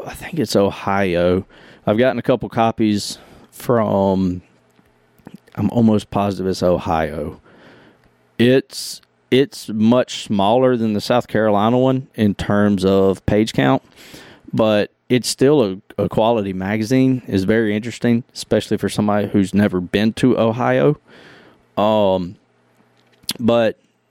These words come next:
the cool thing about the Ohio one and a couple of other states that I looked at is you can get a year of the magazines for five bucks. Uh, the subscription is only five dollars.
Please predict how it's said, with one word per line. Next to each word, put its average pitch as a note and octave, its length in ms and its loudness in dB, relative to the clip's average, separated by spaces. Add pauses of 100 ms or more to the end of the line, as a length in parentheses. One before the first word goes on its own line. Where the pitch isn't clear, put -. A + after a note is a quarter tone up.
(540)
the A#2 140 0
cool D3+ 220 2
thing C#3 200 2
about A2+ 180 2
the A2+ 80 4
Ohio G#2 560 2
one C3 320 -2
and G#2 300 2
a G2+ 40 2
couple B2+ 340 0
of F2+ 60 -2
other A2+ 180 2
states A#2+ 280 -2
that B2 100 2
I A#2 60 4
looked A#2 280 0
at B2+ 240 2 (500)
is A2+ 380 2
you C3+ 100 0
can C#3+ 140 2
get C3 160 4
a A2+ 60 2
year A2 260 4
of G2+ 120 0
the F#2 80 -4
magazines G2 480 0
for E2 340 0
five F2+ 340 -4
bucks. - 480 -6 (260)
Uh, G#2+ 140 2
the G2 80 2
subscription G#2+ 560 -2
is F#2 60 -4
only F#2+ 180 -2
five E2 260 -4
dollars. D#2+ 420 -4